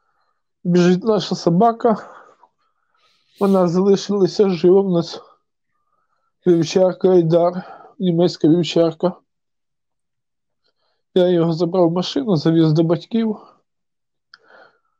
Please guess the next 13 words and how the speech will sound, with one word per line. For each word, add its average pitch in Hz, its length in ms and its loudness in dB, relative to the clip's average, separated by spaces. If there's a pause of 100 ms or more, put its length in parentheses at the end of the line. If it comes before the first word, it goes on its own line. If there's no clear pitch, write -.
(720)
А 139 120 0
зараз 170 400 2
він 147 80 -2
знаходиться, 151 880 0 (340)
як 147 160 -8
кажуть, - 460 -10 (360)
у 202 120 0
дружини, 175 640 0 (380)
у 190 60 -8
дружини 175 420 0
неї 165 180 0
сестри 147 420 -4
живе. 123 340 -4